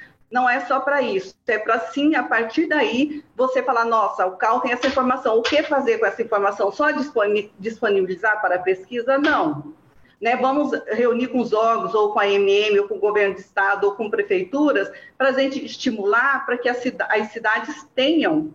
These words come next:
esse instrumento de gestão, porque você consegue pensar e planejar a cidade como um todo. Aí a gente tem a sustentabilidade. Aí sim, a gente tem, é, o papel do cal, o cal contribuindo socialmente para a sociedade. O presidente, espero ter respondido e falei rápido pra não tomar mu-,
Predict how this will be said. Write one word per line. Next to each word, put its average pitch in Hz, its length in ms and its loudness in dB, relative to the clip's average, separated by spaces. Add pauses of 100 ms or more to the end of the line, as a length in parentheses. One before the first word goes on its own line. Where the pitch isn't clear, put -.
(120)
esse 202 240 0
instrumento 202 460 0
de 160 120 -4
gestão, 180 380 0
porque 247 180 -2
você 226 220 2
consegue 196 460 -2
pensar 190 480 0
e 240 80 -4
planejar 196 420 0
a 180 60 0
cidade 233 480 -2 (260)
como 277 240 2
um 294 160 -2
todo. 220 420 2
Aí 202 220 0
a 208 60 2
gente 226 260 -2
tem 208 160 0
a 208 80 -4
sustentabilidade. 202 920 -2
Aí 226 260 2
sim, 269 540 0 (200)
a 208 140 0
gente 208 320 -2
tem, 214 640 0
é, 185 120 4
o 175 120 -2
papel 226 440 0
do 233 120 -2
cal, 196 440 0
o 233 60 -4
cal 208 280 0
contribuindo 220 580 -2
socialmente 233 800 0
para 208 180 0
a 208 80 -6
sociedade. 175 640 -2
O - 20 -18
presidente, 180 300 -2
espero - 320 -4
ter 208 80 0
respondido 208 640 -2
e 226 80 0
falei 202 300 0
rápido 202 400 0
pra 220 140 -4
não 214 100 -12
tomar 214 240 0
mu-, 220 120 -2